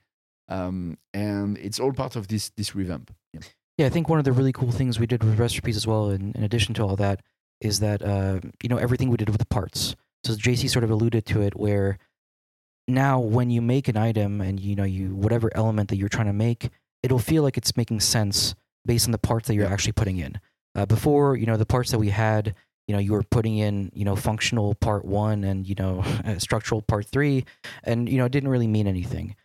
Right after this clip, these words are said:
Speaker 2: Now you're actually going to be putting in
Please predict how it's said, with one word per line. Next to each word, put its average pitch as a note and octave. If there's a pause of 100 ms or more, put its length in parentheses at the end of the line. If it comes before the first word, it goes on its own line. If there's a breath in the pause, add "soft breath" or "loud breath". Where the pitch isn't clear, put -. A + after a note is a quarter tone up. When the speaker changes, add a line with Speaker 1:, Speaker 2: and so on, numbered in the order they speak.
(200)
Speaker 2:
Now B2
you're G#2+
actually A2+
going G#2
to -
be G2+
putting A2
in G#2